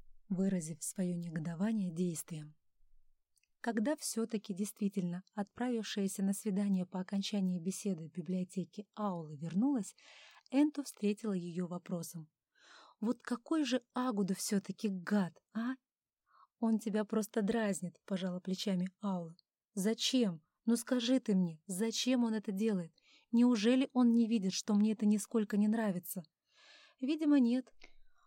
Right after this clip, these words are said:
А может, он просто не понимает, как себя с тобой вести». «Ну ты скажешь тоже. Он же взрослый мужчина. У него, небось, и женщин было. Лагарту не увезёт. Ты просто не похожа на тех, с кем он привык общаться,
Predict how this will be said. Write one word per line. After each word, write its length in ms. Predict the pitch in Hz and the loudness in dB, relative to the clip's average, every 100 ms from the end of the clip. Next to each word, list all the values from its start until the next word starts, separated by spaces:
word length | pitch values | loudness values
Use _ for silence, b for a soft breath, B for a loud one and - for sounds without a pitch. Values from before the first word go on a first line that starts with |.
| b - | b 0
А 100 | 320 | 4
может, 520 | 269 269 240 247 - | 6 6 4 0 2
он 140 | 214 | 2
просто 340 | 220 226 233 226 | 2 0 4 4
не 120 | 202 | 4
понимает, 580 | 202 196 180 180 170 - | 4 4 4 2 -2 -4
как 260 | - 240 | -4 -2
себя 340 | - 220 190 196 | -2 -2 -2 -4
с 80 | |
тобой 320 | - 185 180 175 | -2 0 2 0
вести». 460 | 180 - - 165 - _ _ b b b b | -4 -8 -8 -8 -12 _ _ b b b b
«Ну 180 | 262 254 | 6 6
ты 100 | 247 | 4
скажешь 460 | - 226 208 190 - | 0 2 4 2 0
тоже. 360 | 202 190 175 - _ _ | -2 -2 -4 -12 _ _
Он 140 | 277 | 6
же 80 | 254 | 8
взрослый 460 | 226 240 262 262 240 | 6 4 2 4 4
мужчина. 600 | 226 226 - 190 170 156 _ | 4 2 0 0 0 -6 _
У 100 | 220 | 2
него, 200 | 226 214 | 4 6
небось, 340 | 233 226 226 226 | 6 6 4 2
и 60 | |
женщин 500 | 214 208 240 - 220 | 2 4 4 4 4
было. 280 | 196 196 180 b b b | 4 2 0 b b b
Лагарту 560 | - 208 202 202 196 220 | 0 2 4 2 2 2
не 140 | 208 | 4
увезёт. 500 | 202 190 208 185 180 - b b _ _ _ _ _ _ _ | 4 2 2 2 0 -2 b b _ _ _ _ _ _ _
Ты 100 | - | 0
просто 440 | 220 247 240 - 226 | 2 4 2 4 6
не 120 | 220 | 6
похожа 480 | 214 214 240 226 208 | 4 0 4 4 4
на 160 | 190 | 2
тех, 380 | - 220 247 - | 2 2 2 2
с 100 | - | -2
кем 220 | - 202 | 2 4
он 100 | 208 | 4
привык 380 | 196 202 208 - | 2 2 2 -2
общаться, 640 | 208 - 233 196 - - | -4 -2 0 2 0 -8